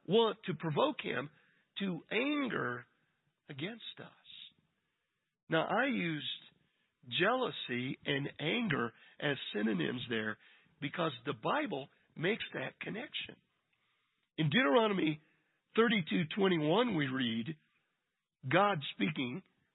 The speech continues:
"They have made me jealous with what is not God. They have provoked me to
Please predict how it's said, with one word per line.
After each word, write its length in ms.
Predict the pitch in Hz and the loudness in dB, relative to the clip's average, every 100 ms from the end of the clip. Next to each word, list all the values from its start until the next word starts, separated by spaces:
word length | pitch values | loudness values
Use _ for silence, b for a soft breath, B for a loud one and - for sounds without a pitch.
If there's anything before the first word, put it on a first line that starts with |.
| _ _ _ _ _ _ _ _ | _ _ _ _ _ _ _ _
"They 240 | 139 208 220 | 4 4 4
have 120 | 196 147 | 2 0
made 400 | 165 240 285 214 | 2 4 4 2
me 320 | 214 196 139 113 | 2 2 0 0
jealous 400 | 233 285 240 208 - - - _ _ _ _ _ - | 2 2 2 -2 -6 -10 -14 _ _ _ _ _ 2
with 180 | 190 143 139 | 2 2 2
what 300 | 202 262 - - | 4 4 2 -2
is 260 | 208 214 - - _ _ | 0 0 -2 -12 _ _
not 580 | 147 175 247 277 - - - _ _ - 135 | 0 4 6 6 4 0 -6 _ _ -10 0
God. 520 | 190 269 262 208 - - b b b b b b | 2 4 0 -2 -6 -12 b b b b b b
They 160 | 202 226 226 | 4 4 4
have 220 | 208 - | 2 0
provoked 720 | 202 185 139 226 330 330 - 240 - | 0 0 4 4 6 2 -4 -10 -2
me 340 | 208 262 233 - | -2 0 -2 -2
to 260 | 226 202 | 2 2